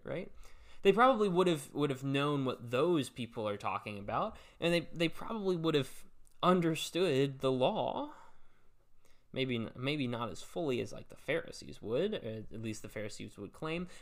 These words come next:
but they would have understood it. Um, but, but what God's saying is, "Hey, that old system that you knew, the stuff that you used to adhere to, that's not as relevant anymore, because Moses and Elijah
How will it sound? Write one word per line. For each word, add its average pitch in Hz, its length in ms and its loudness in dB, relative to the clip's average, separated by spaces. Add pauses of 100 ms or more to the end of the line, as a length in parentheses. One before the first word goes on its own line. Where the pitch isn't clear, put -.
but 226 120 6
they 254 80 6
would 262 160 2
have 185 120 2
understood 135 640 -2
it. 214 260 -2 (600)
Um, 120 540 4
but, 180 240 -4 (220)
but 190 140 -4
what 208 180 0
God's 202 260 2
saying 202 400 -2
is, 151 240 -2
"Hey, 202 180 -2
that 170 240 0
old 165 200 0
system 185 480 -2
that 120 140 -4
you 123 140 -2
knew, 127 340 0
the 120 140 -4
stuff - 440 -4
that 165 140 -2
you 147 120 -2
used 143 280 -4
to 135 80 -2
adhere 240 340 -6
to, 165 260 -6 (300)
that's 254 280 -2
not 311 220 0
as 214 160 -4
relevant 180 500 -2
anymore, 104 720 -6 (800)
because 147 480 0 (260)
Moses 233 420 2
and 202 100 0
Elijah 185 640 -2